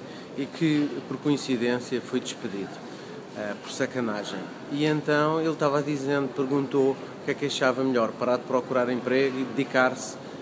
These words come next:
eh, ao negócio de marketing de rede a tempo inteiro. E, e aqui é um, uma ótima pergunta. Muita gente, eh, me faz essa questão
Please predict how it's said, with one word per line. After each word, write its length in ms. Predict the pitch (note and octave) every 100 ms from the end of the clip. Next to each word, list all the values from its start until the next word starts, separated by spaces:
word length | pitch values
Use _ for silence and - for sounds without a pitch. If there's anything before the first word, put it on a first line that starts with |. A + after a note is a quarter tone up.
| -
eh, 220 | A#2+ C3+ -
ao 140 | B2+
negócio 500 | C3 A#2+ B2+ B2 B2+
de 80 | B2
marketing 340 | B2 A2 C3
de 100 | A#2
rede 380 | A#2 B2 A#2+ A#2 C3
a 40 | B2+
tempo 300 | - A#2 B2
inteiro. 360 | A#2+ A#2 G2 E2+ - - - - - - -
E, 440 | D3 E3+ F3 F3 D#3+ D3+
e 120 | E3
aqui 360 | D#3+ F#3 F3
é 60 | E3+
um, 220 | E3 E3
uma 280 | D#3 D3+ D3
ótima 400 | C#3 D#3 D#3 D3+
pergunta. 440 | - C3 B2+ A#2+
Muita 360 | A#2+ D3+ E3+ D#3
gente, 480 | B2+ C3+ C#3 C3+ - - - - -
eh, 240 | B2 B2 A#2+
me 80 | A#2+
faz 260 | D3 C3+
essa 220 | C#3 -
questão 540 | B2+ - - B2+ C3